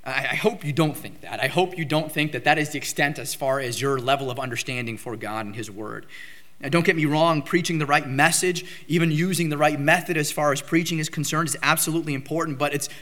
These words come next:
not just the preacher's responsibility for you to be doing all that you need to be doing. If the only thing it took was having the right preacher, preaching the right message,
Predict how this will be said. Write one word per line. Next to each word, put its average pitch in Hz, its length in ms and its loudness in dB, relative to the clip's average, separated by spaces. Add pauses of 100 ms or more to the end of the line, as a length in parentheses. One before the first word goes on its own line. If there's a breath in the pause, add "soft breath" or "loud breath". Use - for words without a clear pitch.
not 170 480 6
just 185 380 2
the 170 80 -6
preacher's 175 400 0
responsibility 151 760 0
for - 220 0
you 175 280 0
to 165 120 -4
be 151 320 -2 (180 loud breath)
doing 156 240 4
all 151 140 6
that 143 160 -2
you 156 80 2
need 147 140 0
to 131 80 -2
be 127 100 -6
doing. 147 360 -2 (320 loud breath)
If 151 120 2
the 156 80 6
only 214 240 6
thing 208 220 2
it 165 120 2
took 170 280 4
was 151 240 4 (240 loud breath)
having 196 340 8
the 170 80 4
right 175 240 10
preacher, 165 460 2
preaching 170 340 2
the 151 80 0
right 160 240 4
message, 151 480 2